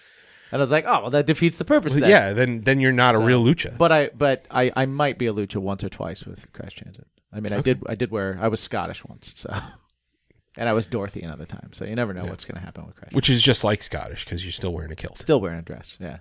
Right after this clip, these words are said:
Speaker 1: kilt.
Speaker 2: Dress, whatever.
Speaker 1: <sighs> Man, most comfortable
Speaker 2: I
Speaker 1: I've ever
Speaker 2: know.
Speaker 1: been on stage.
Speaker 2: I know. When, when F F R was cheerleaders that one year,
Speaker 1: Mm-hmm.
Speaker 2: uh, at the, at a Halloween show.
Speaker 1: Yes.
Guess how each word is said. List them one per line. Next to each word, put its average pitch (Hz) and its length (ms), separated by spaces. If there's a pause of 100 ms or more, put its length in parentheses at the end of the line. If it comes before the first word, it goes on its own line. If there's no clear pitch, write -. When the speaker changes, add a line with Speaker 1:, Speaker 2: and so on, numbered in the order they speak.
(280)
Speaker 1:
kilt. - 280 (600)
Speaker 2:
Dress, - 300
whatever. 92 400 (560)
Speaker 1:
<sighs> - 580
Man, 113 400 (300)
most 107 260
comfortable 113 400
Speaker 2:
I 107 60
Speaker 1:
I've 110 80
ever 113 60
Speaker 2:
know. 117 160
Speaker 1:
been 107 80
on 110 100
stage. 101 480
Speaker 2:
I 117 160
know. 139 340 (360)
When, 139 320
when 147 180
F 160 180
F 185 220
R 190 240
was 156 320
cheerleaders 127 880
that 90 160
one 87 200
year, 90 300
Speaker 1:
Mm-hmm. 160 300 (160)
Speaker 2:
uh, 95 420
at 101 160
the, - 240
at 101 140
a 92 40
Halloween 95 460
show. 92 380
Speaker 1:
Yes. - 420